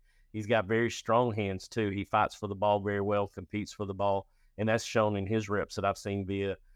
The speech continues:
the different videos that have been put out there on social media, too. So I would say that there's not one person that's right now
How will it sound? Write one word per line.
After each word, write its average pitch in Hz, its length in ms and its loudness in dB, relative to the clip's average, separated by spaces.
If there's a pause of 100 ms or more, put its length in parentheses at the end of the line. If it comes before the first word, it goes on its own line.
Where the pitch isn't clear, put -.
(140)
the 98 100 -6
different 95 340 -2
videos 101 480 0
that 98 180 -2
have 95 100 -4
been 98 160 -2
put 98 160 -2
out 98 160 2
there 98 160 0
on 95 120 0
social 98 360 -2
media, 92 320 -2
too. 98 340 -2
So 107 280 -2 (340)
I 113 120 4
would 214 160 2
say 131 200 4
that 107 140 -4
there's 110 200 0
not 117 260 2
one 120 260 0
person 104 580 -2
that's 95 220 -2
right 110 200 4
now 104 500 -2